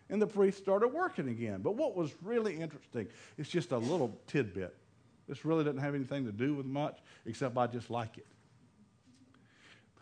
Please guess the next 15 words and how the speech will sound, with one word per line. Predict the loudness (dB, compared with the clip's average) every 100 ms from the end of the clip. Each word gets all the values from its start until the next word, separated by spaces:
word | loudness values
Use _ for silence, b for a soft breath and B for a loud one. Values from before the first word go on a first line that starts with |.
| b 0
There | 0
was | 2
a | 0
room | 2 4 4 4
that | 2
they | 0
brought | 0 -2 -4
the |
tithe, | -4 -2 0 0
and | -2 -6
they |
stored | -4 -4 -4 -6
the |
tithe | -4 -4 -4
in. | -6